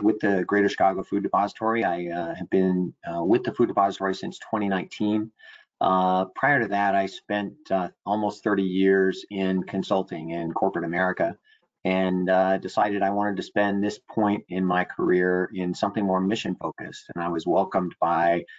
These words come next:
the leadership team at the Greater Chicago Food Depository. So I'm really happy to be there. Um, as my title implies, I'm head of technology and transformation. And the reason for that transformation part of the title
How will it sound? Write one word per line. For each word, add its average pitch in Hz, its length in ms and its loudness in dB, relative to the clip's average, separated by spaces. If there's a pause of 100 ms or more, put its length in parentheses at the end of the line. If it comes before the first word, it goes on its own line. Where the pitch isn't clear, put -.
(220)
the 101 80 2
leadership 117 420 4
team 92 240 -2
at 90 100 -6
the 107 80 -10
Greater 92 240 0
Chicago 90 380 0
Food 92 180 -2
Depository. - 680 -6 (280)
So 87 420 -2 (100)
I'm 87 80 -8 (120)
really 104 260 0
happy 92 280 0
to 85 60 -4
be 92 140 0
there. 92 380 0 (280)
Um, 85 300 -2
as 90 160 -8
my 92 140 2
title 101 440 -2
implies, 92 760 2
I'm 90 160 -6
head 92 160 -2
of 90 220 -4
technology 90 880 0 (240)
and 113 200 0
transformation. 90 920 -4
And 95 160 -4
the 92 80 -2
reason 98 360 4
for 87 160 -4
that - 220 2
transformation 90 680 -6
part 92 240 0
of 82 40 -6
the 85 160 -8
title 95 440 -2